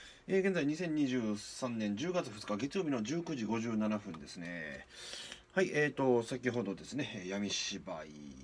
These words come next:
十一期の最終回見て、えー、そして今、ネトゲの女の子は、えー、ネトゲの嫁は女の子じゃないと思った三話。見て、はい、ここからフリーエターナルサマーの八話ですね。えー、ディアニメストで見ていきます。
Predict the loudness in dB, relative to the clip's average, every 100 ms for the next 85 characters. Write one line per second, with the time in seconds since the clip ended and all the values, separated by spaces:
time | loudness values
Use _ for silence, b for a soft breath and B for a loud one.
0 | -14 -6 -2 0 2 0 -4 -8 -4 -2
1 | 0 0 0 -4 -6 -4 -4 -6 B B
2 | B B 0 2 2 2 -2 0 0 4
3 | 2 0 -8 B B B B B -20 -20
4 | B B B -6 -2 0 2 2 4 4
5 | 6 2 -2 -8 -2 0 0 2 2 2
6 | 4 4 6 6 4 4 2 0 0 -2
7 | -4 -4 -4 0 0 0 -6 -18 -20 -20
8 | -20 -20 -8 -2 0 2 2 2 0 0
9 | -2 0 2 2 2 0 0 0 -2 -4
10 | -6 -2 -2 0 0 -2 B B B B
11 | 0 2 2 2 0 -6 -10 -12 -14 -8
12 | -4 -4